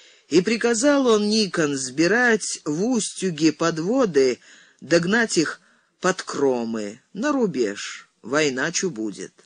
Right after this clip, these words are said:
Тихон улыбнулся. «Его ли это патриаршье дело?» «Его. Патриарх-то теперь, сказывают, всё указывает царю. В царя он место». Сильвёрст опять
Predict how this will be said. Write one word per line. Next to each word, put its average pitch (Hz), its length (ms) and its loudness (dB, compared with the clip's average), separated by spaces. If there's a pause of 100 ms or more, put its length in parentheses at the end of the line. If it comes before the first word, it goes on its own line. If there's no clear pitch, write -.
(1120)
Тихон 143 360 0
улыбнулся. 127 840 -4 (300)
«Его 117 520 -2
ли 233 240 -2
это 277 280 -6
патриаршье 254 840 -4
дело?» 120 520 -2 (200)
«Его. 151 920 4 (340)
Патриарх-то 196 720 2
теперь, 175 280 0
сказывают, 170 680 2 (580)
всё 208 400 4
указывает 156 800 4
царю. 135 640 2 (600)
В - 140 -16
царя 196 760 4
он 196 360 2 (360)
место». 175 840 0 (1120)
Сильвёрст 131 640 -4
опять 139 520 -2